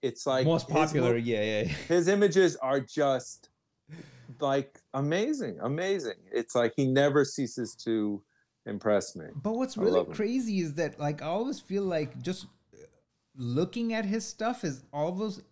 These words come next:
Speaker 2: it gives you a feeling of, like, it's so effortless. Like, that's always the word that comes to mind. Anytime I look
Speaker 1: I
Speaker 2: at
Speaker 1: know.
Speaker 2: his work, I'm like, "Nineteen seventeen is so effortless." Like, when people ask me to do that look, I'm like,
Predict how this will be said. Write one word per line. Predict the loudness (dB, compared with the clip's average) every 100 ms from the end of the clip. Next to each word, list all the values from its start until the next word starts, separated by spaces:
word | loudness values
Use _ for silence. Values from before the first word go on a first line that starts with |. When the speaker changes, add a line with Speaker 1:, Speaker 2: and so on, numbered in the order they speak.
| _
Speaker 2:
it | -6 -2 -2
gives | -2 -4 -2 -4
you | -2
a | -4
feeling | -6 -6 -4 -4 -4
of, | -4
like, | -6 -8 -8
it's | -10
so | -10 -10 -8
effortless. | -8 -8 -10 -14 -16 -14 -6
Like, | -4
that's | -2 -4 -4
always | 0 2 2 2
the | 2
word | 2 2 2
that | -2 -2
comes | -6 -4
to | -4
mind. | -2 -2 0
Anytime | 0 -2 -2
I | -2
look | -2 0
Speaker 1:
I |
Speaker 2:
at | 2
Speaker 1:
know. | 4
Speaker 2:
his | 4
work, | 2 -2
I'm | -4 -4
like, | -4 -4 -6
"Nineteen | -4 0 0 0 -2
seventeen | 0 -2 -2 -4 -4 -4 -6 -14 _ _
is | -4 -4
so | -2 -2 -2 -6
effortless." | -6 -4 -4 -4 -4
Like, | -4 -2
when | -2
people | -2 -2 -2
ask | -2 -2
me | -2
to |
do | 0 0
that | 0 -2
look, | 0 -2 -2
I'm | -6 -4
like, | -4 -4 -8